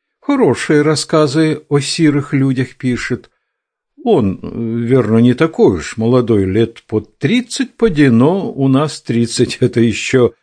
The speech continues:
почти младенчество. Вы, думаю, его знаете? Мамонов.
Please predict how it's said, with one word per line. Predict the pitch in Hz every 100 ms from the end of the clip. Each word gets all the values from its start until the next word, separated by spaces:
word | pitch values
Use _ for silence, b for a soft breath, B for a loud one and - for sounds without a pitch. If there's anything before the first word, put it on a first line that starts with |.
| b b
почти | - 101 98 - - 127
младенчество. | 113 104 101 95 107 95 82 - 90 - 92 80 73 _ _ _ _ _ -
Вы, | 269 254
думаю, | 208 185 175 165
его | 156 156
знаете? | 139 175 170 85 - 76 69 - - -
Мамонов. | 110 131 160 131 117 95 82 76 -